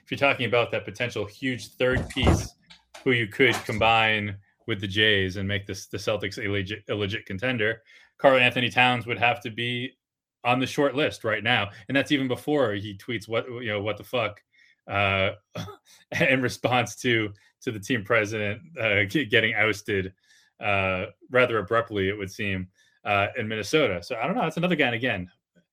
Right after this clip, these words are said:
if there's a bidding war for, in a, in a trade for Karl Anthony Towns, I don't know if the Celtics are even in the top five of, of best offers that can be made.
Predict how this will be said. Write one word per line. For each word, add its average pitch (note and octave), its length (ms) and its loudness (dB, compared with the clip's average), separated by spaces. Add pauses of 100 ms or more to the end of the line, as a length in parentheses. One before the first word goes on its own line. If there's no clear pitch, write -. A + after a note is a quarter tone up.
(800)
if B2 160 -4
there's B2 200 0
a B2 40 2
bidding A#2 320 -4
war A#2+ 240 0
for, A2+ 500 -6
in A#2 80 -10
a, A#2+ 40 -10
in A#2+ 160 -8
a G#2 80 -8
trade A2 420 0
for G#2 280 -4
Karl A2+ 260 -2
Anthony G#2+ 240 -6
Towns, A2 380 -2
I G#2 100 -4
don't A2 100 -4
know G#2+ 120 -4
if G2+ 80 -8
the G#2+ 80 -12
Celtics G2+ 360 -8
are G2 60 -6
even G2+ 200 -4
in G2 60 -6
the F#2+ 60 -6
top G#2+ 300 -6
five G#2+ 380 0
of, G2 220 -10
of G2 240 -10
best G2+ 220 -4
offers G#2 420 -6
that G#2+ 140 -6
can A2 120 -8
be G#2 100 -6
made. G#2 300 -2